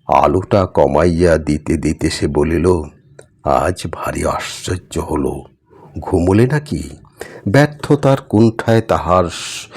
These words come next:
স্বর নিস্তেজ। চপলা উত্তর দিল না,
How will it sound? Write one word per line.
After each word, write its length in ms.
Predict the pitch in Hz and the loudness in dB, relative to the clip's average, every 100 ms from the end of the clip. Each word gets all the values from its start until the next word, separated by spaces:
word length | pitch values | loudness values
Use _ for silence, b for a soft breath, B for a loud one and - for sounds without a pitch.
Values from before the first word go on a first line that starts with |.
| B B | B B
স্বর 500 | - - 87 78 - - | -10 4 6 6 4 -2
নিস্তেজ। 760 | 73 78 - - 69 69 - - B B B B B - | -6 -4 -6 -4 -4 -4 -10 -12 B B B B B 2
চপলা 600 | 139 - 160 82 73 107 - B B B | 2 4 2 4 2 -2 -10 B B B
উত্তর 360 | 120 123 - 147 | 2 2 4 2
দিল 400 | 113 85 90 107 | 4 2 4 4
না, 300 | 90 73 | 4 0